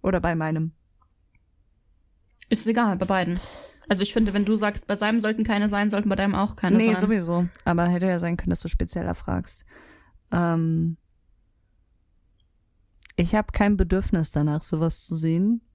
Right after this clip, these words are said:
Speaker 1: Sag ich ehrlich. Ich war, ich kann nicht sagen, warum, aber ich, ich find's jetzt nicht so, oh mein Gott, das ist voll das, ähm, Ding, was man machen muss <laughs> oder haben muss.
Speaker 2: <laughs>
Speaker 1: Ähm,
Speaker 2: Versteh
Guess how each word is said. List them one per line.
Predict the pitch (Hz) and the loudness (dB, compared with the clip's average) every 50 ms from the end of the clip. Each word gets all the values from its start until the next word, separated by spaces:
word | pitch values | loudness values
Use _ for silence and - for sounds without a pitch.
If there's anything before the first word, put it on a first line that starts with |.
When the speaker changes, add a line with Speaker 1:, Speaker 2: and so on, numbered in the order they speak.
| _ - _ _ _ _ _ _ _ _ - _ _ _ _ _ _ _ _ _ _ _ _ | _ -20 _ _ _ _ _ _ _ _ -20 _ _ _ _ _ _ _ _ _ _ _ _
Speaker 1:
Sag | - 160 180 185 | -2 0 2 2
ich | 190 180 - | 0 0 0
ehrlich. | - 170 175 180 190 220 - - | 0 0 2 2 0 -2 -2 -2
Ich | 202 185 - | -4 0 0
war, | 196 185 | 0 0
ich | - - - | 0 0 2
kann | - 254 247 | 4 4 4
nicht | 247 233 | 4 4
sagen, | - 208 214 220 | 2 2 2 4
warum, | 208 208 208 226 240 294 294 | 2 2 2 2 2 2 0
aber | - 190 196 | 2 2 2
ich, | 185 - - - | 2 0 -6 -12
ich | - - - - - | -12 -12 -14 -4 0
find's | - 190 185 202 - - | 2 2 2 2 0 0
jetzt | 165 170 - - 165 | -4 -4 -2 0 0
nicht | 175 - - | 0 0 0
so, | - 170 165 | -2 -2 0
oh | 165 165 | 2 2
mein | 170 156 147 139 | 2 0 0 0
Gott, | - 143 156 - - | 0 -2 0 0 -2
das | - | -2
ist | - - | -2 -4
voll | - - - 156 160 | -4 -2 0 0 0
das, | - 180 - - - - - | 0 -2 -4 -6 -8 -4 -2
ähm, | 208 175 165 170 175 185 190 | -2 0 2 2 2 2 0
Ding, | - 170 156 185 190 | 0 2 2 2 2
was | 170 165 - - | 0 0 0 0
man | 180 175 160 | 0 2 2
machen | 156 170 - 226 208 196 | 2 2 2 2 2 4
muss | 202 226 339 440 - - - - 214 196 202 | 4 2 2 0 0 0 0 0 0 0 0
<laughs> | - - - | -2 -4 -4
oder | - 160 156 156 160 - | -2 -2 -2 -2 0 0
haben | 170 175 180 180 196 202 | 2 2 2 2 2 2
muss. | 220 269 403 440 - - - - | 0 0 0 -2 -4 -6 -8 -2
Speaker 2:
<laughs> | - 240 214 202 - 233 - - 262 - - 262 - - - - - - - - 294 - - | 0 0 0 2 2 0 2 2 -2 0 -2 -4 -4 -4 -12 -18 -18 -14 -4 -4 -4 0 2
Speaker 1:
Ähm, | 185 180 170 170 180 190 | 2 2 4 2 2 2
Speaker 2:
Versteh | 196 | 2